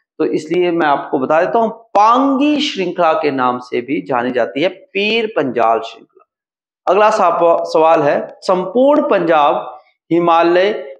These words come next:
व हिमाचल, हिमालय का इकलौता रियासती राज्य कौन सा है जो कि मुस्लिम व गोरखा के आक्रमण व हिंसा से वंचित रहा?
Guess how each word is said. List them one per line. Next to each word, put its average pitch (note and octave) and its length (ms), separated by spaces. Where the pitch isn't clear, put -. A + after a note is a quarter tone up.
व F#3+ 440
हिमाचल, F#3 800
हिमालय F#3+ 460
का G3+ 420
इकलौता G#3+ 840
रियासती G3+ 680
राज्य G3 360
कौन G3+ 420
सा G3+ 240
है D#3+ 200
जो E3 180
कि F3 160
मुस्लिम G3 520
व F#3+ 200
गोरखा F3 960
के G#3+ 440
आक्रमण G#3 580
व F3+ 440
हिंसा F#3+ 500
से G#3+ 200
वंचित D3+ 520
रहा? A#2+ 380